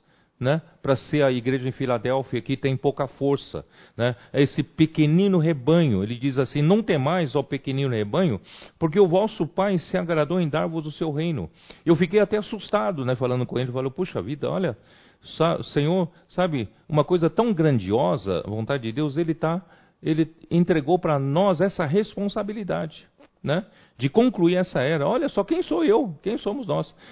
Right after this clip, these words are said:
Mas graças a Deus, irmão, nós temos que crer que Deus não pode mais esperar levantar outra geração. Deus nos preparou, né, com tanto, em tanto tempo, com tanto carinho, não é isso? Com, com tanto preço que, né, os que viveram antes de nós, o irmão Dong, por exemplo,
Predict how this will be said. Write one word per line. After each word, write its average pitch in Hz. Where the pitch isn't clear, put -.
Mas 147
graças 131
a 98
Deus, 135
irmão, 107
nós 110
temos 233
que 107
crer 190
que 180
Deus 180
não 240
pode 180
mais 101
esperar 104
levantar 98
outra 104
geração. 80
Deus 131
nos 123
preparou, 98
né, 95
com 90
tanto, 196
em 113
tanto 196
tempo, 143
com 107
tanto 208
carinho, 113
não 95
é 151
isso? -
Com, 113
com 117
tanto 233
preço 151
que, 107
né, 110
os 107
que 104
viveram 95
antes 104
de 87
nós, 110
o 104
irmão 95
Dong, 113
por 90
exemplo, 127